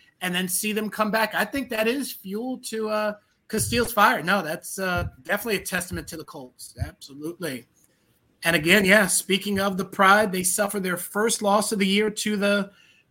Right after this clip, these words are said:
Perry Pumas. Coach Preston Jones' team showed that they run Ahwatukee after having defeated Desert Vista in their opener, and now they take down Coach Eric Lauer's team twenty-one twenty. We were able to catch up with defensive back C J Snowden.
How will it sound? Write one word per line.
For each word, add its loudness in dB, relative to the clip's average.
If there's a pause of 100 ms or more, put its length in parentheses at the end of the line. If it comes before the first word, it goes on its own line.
Perry 6
Pumas. 2 (260)
Coach -4
Preston 0
Jones' -2
team -2
showed -8
that -6
they 0
run 0
Ahwatukee 0
after -6
having -4
defeated -12
Desert -6
Vista -8 (320)
in -2
their 2
opener, 0
and -2
now -2
they -4
take -8
down -4
Coach -8
Eric -4
Lauer's -4
team -8
twenty-one -6
twenty. -6 (340)
We 4
were 6
able 2
to -2
catch -4
up -2
with -8
defensive -6
back -4
C -6
J -4
Snowden. -4